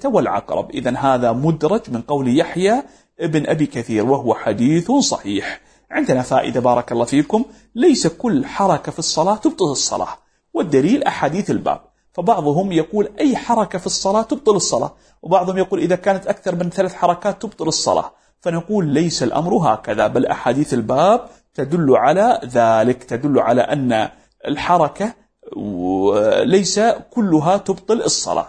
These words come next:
ليس كلها تبطل الصلاة، فهذه المسألة ينتبه لها. أيضًا بارك الله فيكم، العمل إذا كان كثيرًا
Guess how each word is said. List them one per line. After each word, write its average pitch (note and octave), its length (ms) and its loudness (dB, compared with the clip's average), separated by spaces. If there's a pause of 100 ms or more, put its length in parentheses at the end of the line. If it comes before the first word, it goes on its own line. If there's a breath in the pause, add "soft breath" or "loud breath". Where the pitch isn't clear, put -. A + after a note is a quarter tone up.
ليس C#3 200 -4
كلها D#3+ 560 2 (340 loud breath)
تبطل G#3+ 600 0
الصلاة، - 420 -2 (100)
فهذه B2 340 -2
المسألة D3 520 0 (100)
ينتبه D#3 440 0
لها. - 400 -4 (340 soft breath)
أيضًا C4+ 240 2
بارك G3+ 340 0
الله C3+ 140 0
فيكم، D#3 380 -4 (100)
العمل F3 540 0
إذا F3 240 -2
كان G#3 320 -4
كثيرًا F3 1000 0